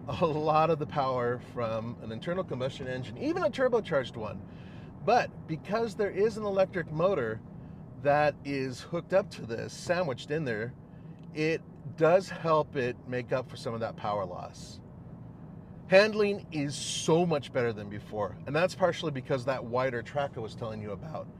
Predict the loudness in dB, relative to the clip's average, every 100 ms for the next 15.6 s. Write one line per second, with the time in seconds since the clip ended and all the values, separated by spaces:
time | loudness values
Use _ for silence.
0 | -14 -14 -14 -14 -14 -4 4 4 4 6
1 | 8 8 10 10 10 6 6 2 0 0
2 | 0 0 -2 -2 -2 -2 -2 4 4 4
3 | 4 2 4 2 0 -4 4 4 4 0
4 | -4 -2 -4 -4 0 2 2 -2 -2 -2
5 | -4 -2 -2 -2 -6 -6 -6 -2 0 0
6 | -4 -2 -2 0 -4 -6 -8 -8 -6 2
7 | 4 4 2 -6 -10 -12 -12 -12 -12 -12
8 | -10 -2 2 2 0 6 8 8 4 -8
9 | -12 -12 -12 -12 -14 -12 -12 -12 -14 -14
10 | -12 -12 -10 -8 -6 -4 -4 -4 -4 -2
11 | 0 0 4 2 2 -4 -6 -10 -12 -12
12 | -12 -12 -10 0 2 2 2 2 2 0
13 | -2 4 4 4 -2 -8 -14 -14 -10 -4
14 | -2 0 -2 -2 0 0 2 6 6 4
15 | -2 -4 -4 -4 -6 -8